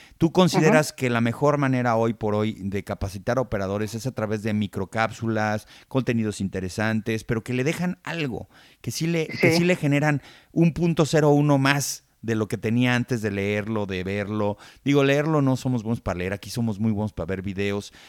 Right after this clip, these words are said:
Speaker 1: ¿Qué, qué contenidos,
Speaker 2: Exacto.
Speaker 1: qué contenidos consideras que son los que les están funcionando hoy a los operadores, pues, para tener un poquito más de,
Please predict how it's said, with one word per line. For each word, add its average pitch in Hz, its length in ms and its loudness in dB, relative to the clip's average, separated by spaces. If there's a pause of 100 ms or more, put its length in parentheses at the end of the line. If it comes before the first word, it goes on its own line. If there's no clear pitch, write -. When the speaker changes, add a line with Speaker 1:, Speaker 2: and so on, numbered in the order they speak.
(200)
Speaker 1:
¿Qué, 139 160 -4
qué 165 160 -6
contenidos, 160 600 4
Speaker 2:
Exacto. - 140 0
Speaker 1:
qué 151 100 -2
contenidos 139 580 0
consideras 120 560 0
que - 60 -14
son 131 180 0
los 127 160 -2
que 117 100 -8
les 101 140 -6
están 117 280 -2
funcionando 110 580 -2
hoy 113 260 0 (300)
a 98 100 -4
los 107 160 -2
operadores, 117 540 0
pues, 117 160 -4
para 120 160 -2
tener 147 180 -2
un 165 100 -2
poquito 143 340 -4
más 143 220 0
de, 131 240 -2